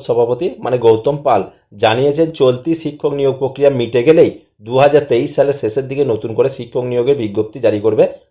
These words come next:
প্রাথমিক শিক্ষা পর্ষদ। মানে এখানে বুঝতে পারছেন, এখন যে কোর্টেতে মামলাটি চলছিল সেটার জন্য আবার শিক্ষক নিয়োগ প্রক্রিয়া শুরু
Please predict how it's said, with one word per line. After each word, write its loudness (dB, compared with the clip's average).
প্রাথমিক -4
শিক্ষা -8
পর্ষদ। 0
মানে -4
এখানে 2
বুঝতে 0
পারছেন, 0
এখন 0
যে 4
কোর্টেতে 0
মামলাটি 0
চলছিল 0
সেটার 2
জন্য -2
আবার 4
শিক্ষক -2
নিয়োগ 2
প্রক্রিয়া 0
শুরু -6